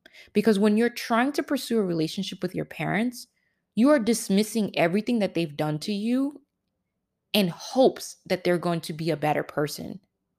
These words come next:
Because now that you're older, it's like, you shouldn't mess up now. So now you come into this relationship with expectations. You come into this relationship with hopes that they're going to be the parent that you want them to be.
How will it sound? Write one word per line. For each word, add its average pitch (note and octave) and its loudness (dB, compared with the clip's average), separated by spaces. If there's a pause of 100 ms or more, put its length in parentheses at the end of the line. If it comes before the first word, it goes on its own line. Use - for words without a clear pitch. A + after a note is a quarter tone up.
(140)
Because F3 0
now F3 2
that F#3+ 0
you're F3 -2
older, G3+ 4
it's - -2
like, D#3 -2 (280)
you G3 2
shouldn't - 0
mess D#3+ -2
up - -4
now. F2 -8 (400)
So - -2
now A3 4
you A3+ 2
come A3+ 0
into A3 -2
this F#3+ -2
relationship F3+ -2
with F3 -2 (140)
expectations. - -4 (280)
You F#3+ 0
come A#3 0
into A3+ -2
this G#3 -2
relationship F#3+ -2
with F3+ 0
hopes - 2 (300)
that F#3 2
they're F#3+ 4
going F#3 -2
to F#3+ -8
be D3+ -2 (220)
the F3+ 2
parent D#3+ -6
that D#3 -4
you F#3 -4
want F#3+ -2
them E3+ -6
to - -14
be. - -12